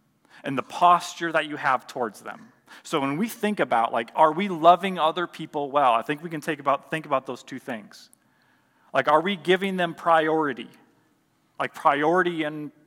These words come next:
our life, in the way that we interact with them. And then, like, what's our posture? Like, there's all different kinds of postures we can have towards people. And, like, the kingdom wants to call us to have an openness of posture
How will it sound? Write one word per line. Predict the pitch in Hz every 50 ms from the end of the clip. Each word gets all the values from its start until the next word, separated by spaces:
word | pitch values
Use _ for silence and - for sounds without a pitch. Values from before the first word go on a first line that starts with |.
| _ _ _ _ _ _ _ _ -
our | - 135 143 147
life, | 143 147 143 131 117 107 - - 143
in | 131
the | 131 127
way | 131 143 156
that | 156 175
we | 156 165 165 170
interact | 165 165 156 147 143 143 139 -
with | 131 - -
them. | - - 113 - - 127 _ _ _ _ _ _ _ _ _ - -
And | 151 160
then, | 156
like, | 156 156 151 139
what's | 156 220 226 -
our | 269 214 262
posture? | - - - - 165 170 180 185 - - - - - 110 107 - - - - -
Like, | 185 -
there's | 247 254 208 - - _
all | - 208 220 240 240 220 208 143
different | - 175 185 - 190 190 175
kinds | - - 170 170 160 139 135
of | - -
postures | - 165 156 139 - - - 120 107 120
we | 123
can | 113 120 110
have | - 117 104 95 -
towards | - - 92 85 -
people. | _ - - 95 - - - _ _ _ _ _ _ _ _ _ _ _ _ _ _ _ _ _ _ _ _ _ _ _ _ _ _ _ _ _ _ _ _ _ _
And, | - 147
like, | 143 131 123 - - _ _ _ _ _ _ _ _
the | - -
kingdom | - - 214 226 233 220 202 165
wants | 147 147 143 -
to | - -
call | - - - 156 156 160 165 156
us | 143 - - -
to | - -
have | 127 127 139 135 127
an | 135 135 -
openness | - - 170 180 175 - 185 165 156 147 139 - -
of | 135 127 _
posture | - - - 135 135 - - - - - 113 - - -